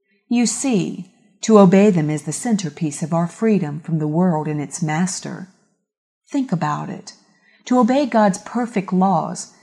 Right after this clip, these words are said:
set by a Father who loves beyond what we can imagine, is our means of perfecting our environment.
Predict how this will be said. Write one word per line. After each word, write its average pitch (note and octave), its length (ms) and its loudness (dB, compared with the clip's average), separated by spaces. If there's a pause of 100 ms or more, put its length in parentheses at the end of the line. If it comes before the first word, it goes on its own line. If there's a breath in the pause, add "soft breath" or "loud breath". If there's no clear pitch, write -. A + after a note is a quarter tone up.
(100 soft breath)
set G3+ 260 4
by F#3 140 6
a D3+ 80 4
Father G3 440 2
who D#3 140 0
loves D#3 380 2
beyond D#3+ 500 0
what D#3 140 -2
we G3+ 160 4
can F3+ 220 0
imagine, D#3+ 720 0 (400 soft breath)
is F#3 180 4
our G3+ 160 8
means G3+ 340 6
of D#3 140 -6
perfecting F3+ 760 -4
our G3+ 220 0
environment. F#3 840 0